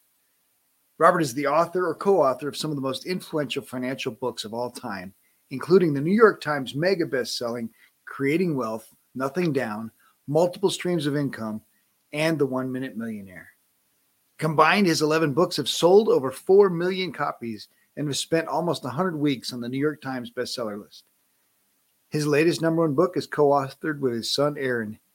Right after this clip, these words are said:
and it's entitled The Four Maps of Happy, Successful People.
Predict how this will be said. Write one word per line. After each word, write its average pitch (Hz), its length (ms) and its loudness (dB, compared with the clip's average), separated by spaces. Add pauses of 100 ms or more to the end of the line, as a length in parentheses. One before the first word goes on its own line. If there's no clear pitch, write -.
(140)
and 135 100 -6
it's 127 120 -6
entitled 131 480 -2
The 123 60 -12
Four 160 320 0
Maps 143 320 -2
of 147 100 0
Happy, 135 400 -2
Successful 117 560 -10
People. 107 400 -16